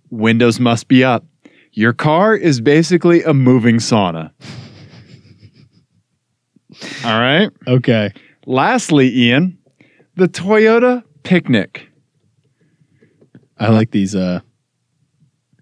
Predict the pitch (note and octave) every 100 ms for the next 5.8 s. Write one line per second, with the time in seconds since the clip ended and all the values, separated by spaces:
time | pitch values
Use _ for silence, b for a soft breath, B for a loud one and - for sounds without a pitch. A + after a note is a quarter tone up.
0 | _ _ _ _ _ _ _ _ _ _
1 | G#2 F#2+ - G2 A2 A2 G#2 A2 G#2 F#2+
2 | F2 b b b - A#2+ C3 C#3+ G#3 _
3 | _ _ _ _ - G3 G3+ F3+ F3 D#3
4 | D3+ D3 D#3+ C#3+ F#2+ - C#3+ D3 D3 D3
5 | C#3 B2+ A#2+ - C3+ A#2+ A#2 A2+